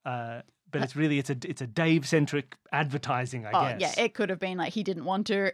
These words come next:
Speaker 2: It could have been that there are just certain roles that invite that more. Could have been that Dave was better looking. I don't know.
Speaker 1: Well, I mean, Dave was not bad looking. And,
Speaker 2: Okay.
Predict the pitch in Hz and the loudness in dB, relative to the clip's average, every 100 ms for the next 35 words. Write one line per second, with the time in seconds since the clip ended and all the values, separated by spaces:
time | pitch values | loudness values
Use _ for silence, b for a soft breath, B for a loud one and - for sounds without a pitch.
0 | 190 170 - 208 185 175 170 - 170 175 | 0 -2 -2 -4 -2 -2 -4 -4 -4 -2
1 | 156 165 160 - 196 175 175 165 165 185 | -2 -2 -4 -2 0 0 -2 0 0 0
2 | 185 175 185 196 190 175 196 196 B _ | -2 4 4 6 4 4 2 0 B _
3 | _ - 175 170 180 180 165 180 175 185 | _ -6 -4 -2 -2 -2 0 -2 0 0
4 | 180 202 185 185 175 170 165 165 156 160 | 2 2 4 0 0 -4 -2 -2 -2 0
5 | 185 180 _ 143 202 175 170 196 165 131 | -2 -4 _ 4 6 4 4 4 4 2
6 | 180 185 - 156 143 151 127 113 120 127 | 2 2 4 2 4 2 0 -6 -4 -4
7 | 123 151 | -2 -6